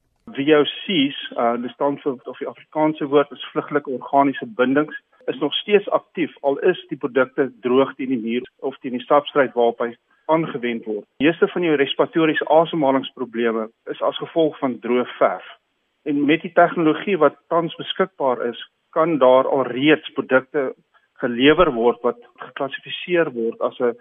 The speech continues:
zero V O C. Daar's geen produkte in wat brand gaan bevorder binne in die produk nie. Daar's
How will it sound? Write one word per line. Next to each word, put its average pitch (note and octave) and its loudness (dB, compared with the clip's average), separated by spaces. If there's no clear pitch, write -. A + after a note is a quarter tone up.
zero C3 4
V A#2 -6
O A2+ 2
C. A2 -10
Daar's C3 0
geen G3 0
produkte C3 2
in C#3 -4
wat B2+ 0
brand B2 2
gaan C3 0
bevorder B2+ -2
binne C3 0
in C#3 -2
die B2+ -6
produk B2 -2
nie. G2+ -14
Daar's B2 -4